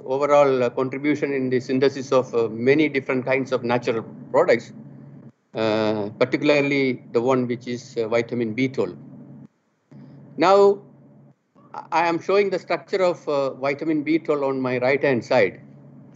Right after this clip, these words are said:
Now you look at the structural beauty, at the same time the st-, structural complexity of this molecule. If you look at, as a chemist, you know, you,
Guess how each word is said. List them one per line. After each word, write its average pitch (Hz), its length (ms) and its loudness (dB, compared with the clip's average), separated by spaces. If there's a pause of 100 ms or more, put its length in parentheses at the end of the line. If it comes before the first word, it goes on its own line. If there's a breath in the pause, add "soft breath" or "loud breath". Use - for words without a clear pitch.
(340 loud breath)
Now 180 120 0
you 226 120 0
look 208 240 2
at 240 200 4
the 202 100 4
structural 202 540 0
beauty, 160 600 -2 (480)
at 165 140 -12
the 165 80 -4
same 180 280 2
time 175 220 2
the 165 140 4
st-, - 160 -10
structural - 680 -4 (180)
complexity 160 840 -2 (100)
of 123 180 -10
this 131 200 -12
molecule. 110 480 -4 (3500)
If - 120 -4
you 165 60 4
look 196 220 -4
at, - 320 0 (240)
as 135 120 -4
a 202 80 2
chemist, 202 440 -2
you 190 120 -4
know, 208 200 -2 (680)
you, 170 420 -2